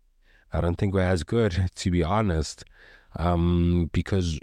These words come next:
Real Madrid have a world-class midfield right there. I mean, there's Valverde, Camavinga, and Tchouaméni who play in that three behind him. That's as solid and as technically sound as you can possibly get.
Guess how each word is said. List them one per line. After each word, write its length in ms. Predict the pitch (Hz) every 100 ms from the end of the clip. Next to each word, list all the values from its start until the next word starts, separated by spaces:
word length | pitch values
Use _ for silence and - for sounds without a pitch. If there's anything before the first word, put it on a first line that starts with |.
| -
Real 260 | 82 98
Madrid 320 | 95 95 98 90
have 140 | 80
a 80 | 80
world-class 560 | 82 85 82 85 80
midfield 440 | 78 78 - 73 71
right 220 | 73 -
there. 240 | 69 64 -
I 60 |
mean, 220 | 90 87
there's 160 | 87 80
Valverde, 600 | 80 80 87 87 90 82 - _ _ - - - -
Camavinga, 800 | - 82 76 80 80 80 80 78
and 140 | 78
Tchouaméni 680 | - - 80 82 82 73 67
who 120 | 76
play 180 | - 80
in 140 | 82 73
that 180 | 69
three 320 | - - 82 71
behind 500 | 76 64 76 80 69
him. 240 | 58 62 _ _ _ _ _ _ _ _ -
That's 440 | 104 92 85 -
as 220 | 104 82
solid 800 | - - - 95 98 101 107 107 -
and 180 | 90 85
as 240 | 82 -
technically 720 | - - 98 - 104 87 92
sound 440 | 85 - 85 82 78
as 120 | 76
you 80 | 78
can 160 | 78
possibly 480 | - 85 80 82 76
get. 320 | - 60 65